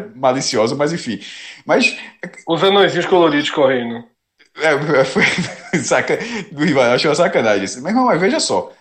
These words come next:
Speaker 1: nenhum gol. E na hora que não tem nenhum gol, vira pressão, meu irmão. O, o, já vira aquela estatística. O, o, agora lá do Diário do Ce-, Diário do Nordeste, o, o Povo lá, já tá lá, duzentos e setenta minutos,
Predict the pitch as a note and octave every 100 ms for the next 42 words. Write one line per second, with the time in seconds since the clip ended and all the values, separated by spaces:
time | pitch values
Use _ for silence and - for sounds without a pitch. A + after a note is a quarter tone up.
0 | - F3 C#4 A3 - B2+ C3+ - - _
1 | _ _ _ _ D#3+ - F3+ F#3+ A3 B3
2 | - A3+ A#3+ D#3+ F#3 A3 G#3+ A#2+ C#3 D3+
3 | B2+ D#3+ A#3 G3 G#3 - - B2 B2+ G2
4 | D2 _ _ _ _ _ _ D3+ E3 D#3
5 | C#3+ D3 F3 F3+ G3 F#3+ F#3+ F#3+ - A#2
6 | - F#2 G#2+ D3+ D#3 D3+ C#3+ C#3 E3 D3+
7 | C#3+ D3 C#3+ C3+ C#3+ B2+ C3 C3+ C3 C#3
8 | A2 G#2 C#3 B2+ B2+ A2+ G#2 C#3+ B2+ C3
9 | D3 B2+ B2 B2+ D3+ E3 A#2 A#2 D#3 B2
10 | D#3 G#3 - F#3 G3+ F3+ D#3 E3 G#3+ A3+
11 | -